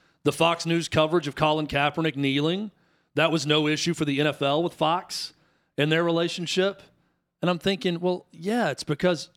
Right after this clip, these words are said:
Fox pays them a ton of money, and they're a good partner.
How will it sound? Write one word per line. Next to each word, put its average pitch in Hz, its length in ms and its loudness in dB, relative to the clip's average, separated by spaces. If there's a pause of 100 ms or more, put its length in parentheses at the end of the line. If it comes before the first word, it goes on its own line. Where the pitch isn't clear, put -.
(120)
Fox - 460 -2
pays 165 260 0
them 170 140 0
a 147 40 -4
ton 165 220 -2
of 170 60 2
money, 165 420 -2 (440)
and 190 140 2
they're 269 140 4
a 226 60 0
good 247 280 -2
partner. - 440 0